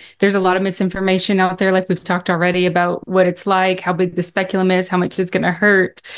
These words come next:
And so what I do, first of all, they're usually coming in because they want birth control. Almost nobody who's twenty-one calls and says, "I'm here for my pap smear. Like, I'm here to get a pap smear." They're here for birth control. And that's when we bring up pap smears, right?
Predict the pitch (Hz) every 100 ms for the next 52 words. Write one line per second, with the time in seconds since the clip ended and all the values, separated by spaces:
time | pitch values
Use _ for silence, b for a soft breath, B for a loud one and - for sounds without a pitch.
0 | B B B - 233 - 240 226 220 269
1 | 302 214 208 202 180 - 254 262 240 208
2 | 190 180 180 208 208 277 - 254 233 202
3 | 190 185 175 190 180 175 165 175 170 180
4 | 170 175 175 196 233 226 202 196 202 196
5 | - b b b _ _ _ - 185 208
6 | - 202 196 185 185 180 190 185 180 185
7 | 180 196 214 214 185 175 160 170 165 165
8 | - 196 202 208 226 208 196 185 - 180
9 | 160 - 170 196 247 247 233 214 180 185
10 | 180 175 175 175 160 185 180 175 196 202
11 | 202 302 320 427 - 202 - - 165 175
12 | - 170 180